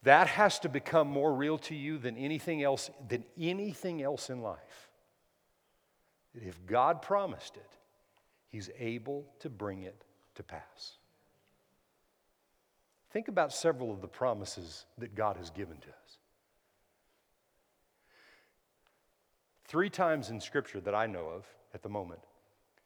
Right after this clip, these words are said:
the Bible promises me my family. When I got born again,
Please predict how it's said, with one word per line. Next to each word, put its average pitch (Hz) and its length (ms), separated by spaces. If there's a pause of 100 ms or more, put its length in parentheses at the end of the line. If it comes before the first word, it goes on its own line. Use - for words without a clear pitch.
(500)
the 113 60
Bible 139 340
promises 113 800
me 87 300 (100)
my 90 180
family. 87 320 (2500)
When 113 120
I 135 100
got 151 200
born 151 180
again, 156 380